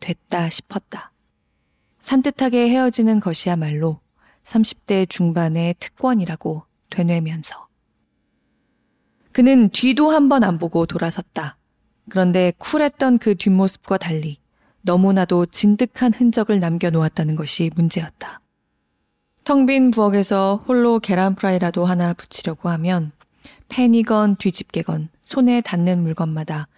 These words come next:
기름기가 치덕치덕이었다. 작은 아파트에 창문 하나 없는 부엌에서 그렇게나 요리를 해댔으니 엄청난 유증기가 켜켜이 들러붙어 있었던 것이다.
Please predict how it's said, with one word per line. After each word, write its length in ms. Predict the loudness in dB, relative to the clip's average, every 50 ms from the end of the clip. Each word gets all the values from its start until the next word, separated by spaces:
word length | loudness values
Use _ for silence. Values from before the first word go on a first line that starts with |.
| _ _ _ _ _ _ -4
기름기가 720 | -2 0 2 2 2 0 -2 -4 -4 -4 -2 -2 -4 -4 -6
치덕치덕이었다. 1160 | -6 -6 -6 -4 -4 -6 _ _ -8 -6 -6 -4 -6 -6 -6 -10 -12 -12 _ -16 -16 -16 -18 -20 _ _ _ _ _ _ _ _ _ _ _ _ _ _ _ _ _ _ -8
작은 340 | -2 0 0 2 2 2 2
아파트에 720 | 2 0 0 -2 -4 -2 -2 0 2 2 2 0 0 -2
창문 380 | -4 -4 -4 -2 -2 0 0 0
하나 220 | 2 2 2 2
없는 260 | 2 2 2 2 0 0
부엌에서 640 | -2 -2 -4 -2 -4 -6 -6 -6 -6 -6 -6 -8 -10 _
그렇게나 640 | -8 -4 -2 -2 -2 -2 -2 0 0 2 2 2 0
요리를 300 | 0 0 0 0 -2 -2
해댔으니 560 | -2 -2 -4 -4 -6 -6 -8 -8 -8 -8 -8 -12 _ _ _ _ _ _ _
엄청난 560 | -2 0 0 2 2 2 2 4 4 4 4
유증기가 640 | 2 2 2 2 0 0 0 0 0 0 0 0 -2 -2
켜켜이 460 | -4 -6 -6 -4 -2 0 2 2 2
들러붙어 500 | 2 2 0 0 0 0 -2 -6 -6 -4
있었던 380 | -4 -4 -4 -4 -4 -4 -4 -4
것이다. 480 | -4 -6 -6 -6 -6 -8 -10 -18 -20 -20